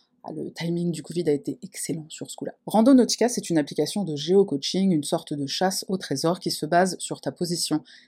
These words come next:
G P S et te fait te balader autour de chez toi.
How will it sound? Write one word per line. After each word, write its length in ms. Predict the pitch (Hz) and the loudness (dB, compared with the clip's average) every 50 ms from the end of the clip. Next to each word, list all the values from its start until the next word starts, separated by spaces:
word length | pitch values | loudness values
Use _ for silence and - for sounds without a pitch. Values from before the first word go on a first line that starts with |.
| _ _ | _ _
G 160 | 170 185 202 | 2 2 4
P 120 | 202 156 | 4 4
S 260 | 151 160 180 - - - | 2 2 2 0 -2 -2
et 80 | 240 240 | -2 0
te 140 | - 180 | 0 0
fait 240 | - - - 247 262 254 | 0 2 2 2 2 0
te 120 | - - | 0 2
balader 340 | 160 160 151 147 143 160 190 | 2 2 4 2 2 2 2
autour 340 | 151 156 147 - - 180 175 | 2 0 -2 -2 -2 0 0
de 80 | 165 147 | 0 -2
chez 200 | - - 143 139 | -2 -4 -4 -4
toi. 240 | - - - _ | -4 -6 -8 _